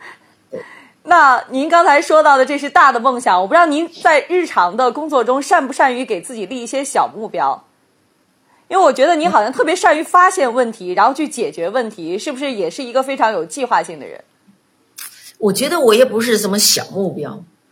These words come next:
Speaker 2: 我们只有战略。
Speaker 1: 嗯。
Speaker 2: 战略做完以后，我们就，战略目标要清晰。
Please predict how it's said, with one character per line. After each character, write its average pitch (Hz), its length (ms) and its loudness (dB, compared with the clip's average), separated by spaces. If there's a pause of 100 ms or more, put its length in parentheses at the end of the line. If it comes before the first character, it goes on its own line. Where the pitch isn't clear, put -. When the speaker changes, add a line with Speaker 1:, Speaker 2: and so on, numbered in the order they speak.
(240)
Speaker 2:
我 208 100 4
们 294 120 2
只 359 120 2
有 262 100 4
战 220 400 2
略。 - 300 -4 (840)
Speaker 1:
嗯。 156 220 -20 (100)
Speaker 2:
战 320 300 2
略 247 160 4
做 - 200 4
完 196 240 2
以 139 80 -4
后， 196 160 -4
我 147 140 0
们 180 100 -6
就， 202 140 -2 (240)
战 392 220 2
略 247 100 4
目 226 120 0
标 208 180 4
要 175 120 6
清 170 240 -2
晰。 170 320 -6